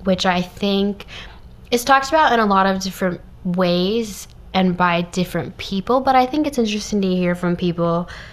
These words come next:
'cause I think every college is a little bit different, and everyone does it in a little bit different way. So this is just our point of view.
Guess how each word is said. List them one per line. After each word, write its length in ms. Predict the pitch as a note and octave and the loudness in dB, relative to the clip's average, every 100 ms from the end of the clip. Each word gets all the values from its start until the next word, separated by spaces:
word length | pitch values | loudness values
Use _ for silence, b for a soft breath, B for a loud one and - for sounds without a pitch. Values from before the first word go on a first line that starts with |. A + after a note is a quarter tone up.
| B B - - | B B -16 0
'cause 120 | A#3 | 4
I 120 | A3+ | 4
think 160 | A#3 A3 | 4 2
every 240 | G#3 G3 | 2 0
college 260 | G3 F#3+ F#3 | 2 2 2
is 160 | F3 F3+ | 0 0
a 40 | |
little 220 | F3 E3 | 0 0
bit 260 | E3 E3 - | 0 -2 -2
different, 520 | D#3 - A3+ C4 - - | -4 0 0 0 -2 -4
and 320 | F#3+ F3+ F3 - - - - | 0 0 -2 -6 -20 -8 -4
everyone 340 | F#3+ F#3 F3+ | 0 2 2
does 200 | F3+ F3 | 0 -2
it 100 | F3 | 0
in 140 | F3 E3+ | 0 0
a 40 | |
little 220 | F3 E3+ | 0 -2
bit 200 | E3+ C#3+ | -2 -2
different 340 | D#3 E3 D3+ C#3 | -4 -4 -4 -2
way. 200 | E3+ E3+ | -2 -2
So 160 | F#3+ | -2
this 180 | F#3 G3 | -2 -2
is 60 | G3 | -4
just 200 | G3 - - - | -6 -8 -12 -2
our 420 | F#3+ F#3+ F#3 F3+ | 2 4 4 2
point 380 | F3+ F#3+ F3 E3+ | -2 -2 0 0
of 120 | E3+ | -4
view. 460 | - D#3+ C#3+ C#3+ | -8 -8 -6 -8